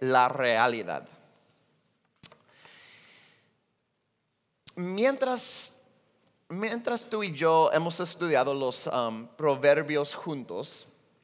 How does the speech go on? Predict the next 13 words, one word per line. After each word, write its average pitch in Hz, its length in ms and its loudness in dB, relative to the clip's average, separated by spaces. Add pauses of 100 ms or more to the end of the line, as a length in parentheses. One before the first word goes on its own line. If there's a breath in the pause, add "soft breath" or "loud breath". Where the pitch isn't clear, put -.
(560)
hemos 208 260 2
visto 208 400 0
al 147 140 8
autor 143 640 2
comparar 156 840 4 (320 loud breath)
el 151 240 6
camino 175 360 4
del 233 200 4
sabio 165 720 2 (420 loud breath)
y 160 200 2
el 156 300 8
del 143 220 2
necio. 156 460 0